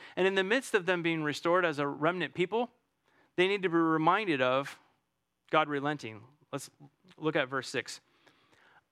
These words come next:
"Oh my God, I am ashamed and blush to lift my face to you, my God, for our iniquities have risen higher than our heads.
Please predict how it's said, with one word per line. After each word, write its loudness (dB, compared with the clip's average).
"Oh 4
my 2
God, 2
I 0
am -2
ashamed -2
and 0
blush 0
to -6
lift -2
my -2
face -2
to -10
you, -6
my -6
God, -2
for 0
our 4
iniquities -4
have 0
risen -2
higher 0
than -2
our 0
heads. -4